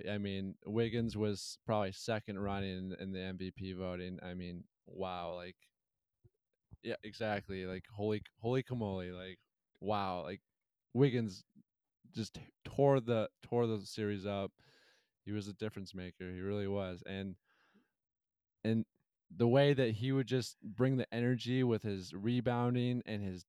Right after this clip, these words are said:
dunking and his defense, it, it, it really just destroyed the whole Celtics demeanor. Like, the, the way that he played was, was phenomenal.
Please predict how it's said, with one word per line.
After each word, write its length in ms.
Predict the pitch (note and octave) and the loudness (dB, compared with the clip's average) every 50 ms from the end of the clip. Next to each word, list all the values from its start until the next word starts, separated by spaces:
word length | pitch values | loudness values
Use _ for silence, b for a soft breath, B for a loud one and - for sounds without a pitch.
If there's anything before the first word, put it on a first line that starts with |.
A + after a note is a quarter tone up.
| _ | _
dunking 580 | - A2+ A#2 A#2+ A#2 - A#2 A#2+ B2 A#2+ A#2+ A#2+ - | -2 0 0 0 0 -2 0 0 2 2 2 0 0
and 160 | G#2+ G#2+ G2+ | -2 -4 -4
his 180 | F#2+ F#2 F2 - _ | -4 -6 -8 -10 _
defense, 680 | - A2+ A#2 A2+ - A#2+ A#2 A#2 A#2 A#2+ A#2+ - - - - _ _ _ _ _ _ _ _ _ _ _ _ - | -4 -4 -4 -4 -4 -4 -2 -2 -2 -4 -6 -10 -14 -18 -20 _ _ _ _ _ _ _ _ _ _ _ _ -2
it, 180 | - A2 G#2+ G2 - _ _ _ _ | 0 0 0 0 -2 _ _ _ _
it, 160 | - A2+ A#2 - _ _ _ _ - | 0 0 0 -2 _ _ _ _ -4
it 60 | A#2+ | 0
really 360 | A#2+ A#2 C3 D3 E3 E3+ C#3+ | 2 4 4 6 6 6 4
just 260 | A2+ A#2 A#2+ G#2+ - | 2 0 -2 -4 -4
destroyed 680 | - A#2 G#2+ - - - - A#2+ A#2+ B2+ C3+ B2 A2+ F#2 | -6 -6 -4 -4 -2 4 8 10 12 12 10 10 6 4
the 120 | G#2+ G#2 | 0 0
whole 460 | F#2+ G#2 A2+ A#2 A#2 A2+ A2 G#2 - - - - - | 2 2 4 4 6 6 4 4 2 -2 -6 -14 -14
Celtics 560 | - - - A2 A2 - - A2 G2+ F#2 - - | -8 -2 0 0 0 0 -2 -4 -4 -4 -6 -6
demeanor. 560 | - F#2+ F#2+ G2+ G#2+ A2+ A2 F#2+ F2 F2+ F2+ - | -4 -4 -2 -2 0 0 -2 -2 -4 -6 -8 -10
Like, 260 | - F#2+ F#2 F#2+ F#2 - _ - _ _ _ _ _ _ _ _ _ _ _ _ _ _ _ _ _ _ _ _ - | -8 -8 -6 -8 -8 -12 _ -20 _ _ _ _ _ _ _ _ _ _ _ _ _ _ _ _ _ _ _ _ -4
the, 180 | G2+ A2 A#2 A2 - G#2 | 0 2 2 2 2 0
the 80 | A#2 | 0
way 240 | A2+ A#2 A#2+ A#2 A#2 | 2 2 2 2 2
that 200 | G2+ G#2+ G2 F#2+ | 2 0 0 0
he 160 | G2 G#2+ A2 | 0 0 0
played 520 | A2 - - - G#2+ G#2+ G#2+ A2 A#2 G#2+ G#2 | -2 -2 -4 -4 -2 0 0 0 0 -2 -2
was, 400 | G#2 G2+ G2+ F#2+ F#2 F2 - - | -2 -2 -2 -2 -4 -6 -10 -10
was 200 | - G2+ G2+ - | -8 -8 -8 -8
phenomenal. 760 | - - G#2 G2 F#2+ F#2 F2+ F2+ F2+ F2 F2 F2 E2+ F2+ G2 | -6 -6 -4 -4 -4 -4 -6 -6 -6 -6 -8 -8 -8 -10 -12